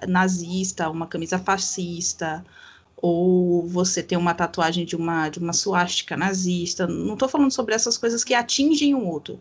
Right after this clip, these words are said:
Eu tô falando de você ter modificações corporais que são pertinentes a você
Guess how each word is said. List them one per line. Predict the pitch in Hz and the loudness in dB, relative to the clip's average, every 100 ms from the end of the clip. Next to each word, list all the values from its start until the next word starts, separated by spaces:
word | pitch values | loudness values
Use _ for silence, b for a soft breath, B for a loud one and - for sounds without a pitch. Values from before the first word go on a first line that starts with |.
| B B B B | B B B B
Eu | |
tô | - | -6
falando | 185 190 | -2 0
de | 208 | 0
você | 226 - | -2 -2
ter | 269 254 262 | -2 0 2
modificações | 285 262 - 277 269 262 | 2 0 -4 -2 0 -2
corporais | - 269 254 247 262 | -2 -2 0 0 -2
que | - | -4
são | 392 349 415 - _ _ - | -4 -4 -4 -10 _ _ -4
pertinentes | 339 - - 330 302 | -2 -2 -2 -2 0
a | 349 | 0
você | 453 - 294 233 | 0 0 0 0